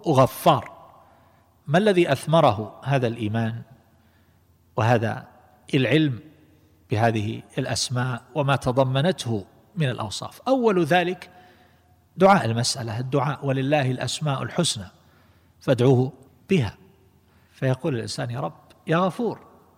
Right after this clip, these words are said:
اغفر لي، يا غفار اغفر لي"، يدعو في كل مسألة بما يناسبها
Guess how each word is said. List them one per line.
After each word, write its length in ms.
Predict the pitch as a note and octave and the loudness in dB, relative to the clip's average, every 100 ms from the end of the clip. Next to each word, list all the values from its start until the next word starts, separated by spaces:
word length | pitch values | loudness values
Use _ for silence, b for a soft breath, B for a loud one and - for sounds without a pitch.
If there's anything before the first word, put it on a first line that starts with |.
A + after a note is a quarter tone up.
| _ | _
اغفر 300 | - A2 E3+ | -6 -4 -4
لي، 160 | D#3+ B2 | -6 0
يا 80 | E3+ | 4
غفار 760 | F#3 F3 - A3+ A3+ D#3+ A#2+ - | 4 2 2 4 4 2 -2 -2
اغفر 380 | A#2+ G#2+ F#3+ G#3+ | -2 2 4 4
لي"، 240 | F3 A2 - - _ _ _ _ _ _ | 2 -2 -12 -20 _ _ _ _ _ _
يدعو 260 | D3+ A#2+ G#2+ | 0 2 2
في 140 | - | -2
كل 480 | A2+ D#3 B2 G#2 G#2+ - _ _ _ _ - | -4 -2 -2 -4 -8 -14 _ _ _ _ -2
مسألة 520 | E3 - - E3+ D#3 - | 0 0 2 2 2 -2
بما 460 | D3+ C#3+ G3 F#3 | -4 0 0 2
يناسبها 1000 | D#3+ C3 B2 A#2 - E3+ B2+ G2 E2+ D2 | 2 2 0 0 0 -2 -2 -8 -10 -16